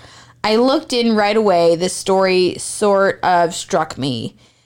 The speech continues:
It was sort of an ongoing story. Still no developments in the case of the missing couple. I just started getting these ideas. Well, maybe they don't want to be found. Maybe they're just like, they're sick of being responsible and they just want to go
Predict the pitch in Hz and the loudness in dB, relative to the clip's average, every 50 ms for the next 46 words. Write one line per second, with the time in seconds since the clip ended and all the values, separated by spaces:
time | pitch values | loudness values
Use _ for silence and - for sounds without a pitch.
0 | _ _ _ _ 208 214 214 214 220 254 247 247 254 247 240 170 185 202 214 226 | _ _ _ _ 0 0 0 0 0 0 0 0 2 0 -2 0 0 0 0 2
1 | 214 208 208 196 190 196 196 - - - 185 180 175 170 175 175 175 180 202 202 | 2 2 0 0 0 -2 -4 -4 -2 0 0 2 2 2 2 2 2 0 -2 -4
2 | - - - 226 233 240 240 240 233 226 220 208 220 196 202 202 202 185 214 214 | -6 -6 -2 0 0 2 2 2 2 2 2 2 0 0 0 0 0 0 0 -2
3 | 196 196 202 190 185 175 - - 196 180 175 185 180 - 180 180 185 185 180 175 | -2 -2 -2 -2 -4 -4 -4 -4 -2 -2 -2 -2 -2 -6 -4 -4 -2 -2 -2 -4
4 | - - 170 170 170 - 170 156 156 - 156 151 151 170 214 233 - _ _ 185 | -4 -6 -6 -6 -6 -4 -6 -6 -4 -2 -2 0 0 0 -2 -4 -10 _ _ -4
5 | 202 202 202 226 226 233 - - - - - 233 220 220 214 220 220 214 214 202 | -4 -2 -2 -2 -2 -2 -4 -6 -6 -4 -2 0 0 0 0 0 -2 -2 -2 -4
6 | 214 - - 226 233 262 254 254 262 262 254 233 226 226 202 220 233 247 233 202 | -4 -4 -4 -4 -2 0 2 2 2 2 2 0 0 -2 -2 -2 -2 0 0 2
7 | 190 190 202 220 233 240 240 - - - - 208 226 214 208 214 214 214 208 220 | 2 2 2 0 -2 -6 -10 -10 -12 -8 -4 -2 0 2 2 2 0 0 0 0
8 | 220 196 208 202 202 196 190 196 196 196 190 - - - - 196 208 262 320 392 | 0 0 0 0 2 2 2 2 2 2 0 -2 -4 -8 -10 -6 -2 0 0 0
9 | 381 254 190 185 185 - - - - - - - 214 - - - - - - - | 0 0 0 -2 -2 -4 -8 -8 -10 -14 -14 -14 -18 -20 -20 -20 -20 -20 -20 -20
10 | - - _ 233 233 240 247 233 233 226 220 226 220 - 240 226 214 208 208 208 | -20 -6 _ 0 0 2 2 2 0 0 0 -2 -2 -2 0 0 0 -2 -4 -6
11 | - - _ _ _ _ _ _ - 208 202 196 - - 262 262 254 254 233 214 | -12 -20 _ _ _ _ _ _ -2 0 0 0 -2 -2 -2 0 0 0 -2 0
12 | 233 233 226 226 226 220 - - 226 214 214 226 220 - 208 220 220 220 220 220 | -2 -2 0 0 -2 -2 -2 -2 -2 0 0 0 -2 -2 -2 0 2 2 2 2
13 | 220 226 226 - - - 175 175 175 175 175 170 202 220 214 - 240 220 220 220 | 2 2 0 -2 -2 -4 -4 -2 0 -2 -2 -2 -2 -4 -2 0 0 0 0 0
14 | 208 196 196 208 208 214 214 214 214 208 214 214 214 220 220 | -2 -2 0 0 2 2 2 4 4 4 4 4 2 0 -2